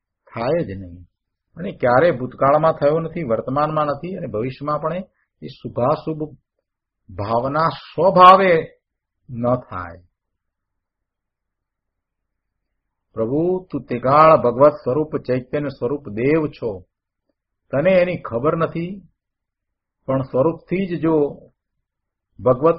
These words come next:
સ્વરૂપ ન હોય તો પછી ભગવત સ્વરૂપ પ્રગટ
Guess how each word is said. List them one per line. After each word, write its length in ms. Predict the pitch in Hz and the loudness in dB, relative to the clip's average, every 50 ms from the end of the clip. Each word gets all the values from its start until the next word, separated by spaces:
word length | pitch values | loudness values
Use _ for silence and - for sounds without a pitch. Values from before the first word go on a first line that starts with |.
| - | -2
સ્વરૂપ 240 | - 147 147 151 - 123 | -2 0 0 0 -2 -2
ન 140 | 117 113 127 | -2 0 2
હોય 480 | 143 151 143 143 151 151 156 160 165 - - _ _ _ _ _ _ _ _ _ _ _ _ _ _ _ _ _ - | 4 4 4 4 6 4 4 4 2 -4 -10 _ _ _ _ _ _ _ _ _ _ _ _ _ _ _ _ _ -6
તો 40 | 143 | -6
પછી 320 | 117 98 117 117 135 131 - | -4 -4 -6 -6 -6 -8 -8
ભગવત 400 | - 110 113 110 131 143 139 139 - | -10 -14 -6 2 4 4 4 4 2
સ્વરૂપ 280 | - 131 139 156 156 - - - _ _ _ _ _ _ _ _ _ _ _ _ _ _ _ - | -2 0 0 0 0 -4 -8 -20 _ _ _ _ _ _ _ _ _ _ _ _ _ _ _ -4
પ્રગટ 280 | 117 123 123 143 135 | -4 0 0 0 -2